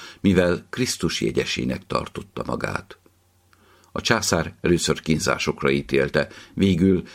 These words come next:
egy megtüzesített érzbikába dobatta, ahol elnyerte a vértanúságot. Kétszáznyolcvanhétben. Végezetül a pénteken ünnepelt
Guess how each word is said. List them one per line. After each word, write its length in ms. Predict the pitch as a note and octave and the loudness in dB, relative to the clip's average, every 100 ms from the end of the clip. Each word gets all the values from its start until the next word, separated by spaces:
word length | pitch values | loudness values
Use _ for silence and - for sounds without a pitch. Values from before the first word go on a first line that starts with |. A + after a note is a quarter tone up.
| - | -6
egy 180 | - D#2+ | 0 2
megtüzesített 1120 | G2 G2 - F2 E2 - E2+ - D2+ - - | 4 2 0 2 2 0 0 2 0 -2 -6
érzbikába 760 | - D2+ - - - - - A1+ | 0 0 -2 -6 -6 -4 -2 -2
dobatta, 460 | A1 G#1+ G#1+ - A1+ A1 | 0 -2 -4 -4 -2 0
ahol 340 | C#2 B1+ - _ | 2 2 0 _
elnyerte 540 | E2 C#2 C2+ - - | -2 0 -2 -4 -4
a 80 | - | -2
vértanúságot. 1040 | C2 - - G1+ - - - - - - - _ _ | -2 -4 -8 -10 -8 -6 -6 -6 -8 -10 -20 _ _
Kétszáznyolcvanhétben. 1600 | - A2 D#2+ D2 D2 D2 C2+ A#1+ - - C#2 - - G#1 A1 - _ _ _ _ _ _ _ _ _ _ _ _ _ _ _ _ | -6 -2 0 -2 -2 -4 -4 -4 -4 -6 -4 -6 -6 -10 -12 -14 _ _ _ _ _ _ _ _ _ _ _ _ _ _ _ _
Végezetül 680 | G#2+ G2+ D2+ D#2 - D#2+ E2+ - - - - | 2 4 2 0 2 2 2 -2 -20 -20 -10
a 240 | - E2 - | -2 0 0
pénteken 680 | - G2 - D#2+ D2+ C#2+ C#2+ | 2 2 4 0 0 0 -2
ünnepelt 840 | D2 C#2+ D2 C2+ C#2 C#2 - - | -2 -2 0 -2 -2 -4 -10 -16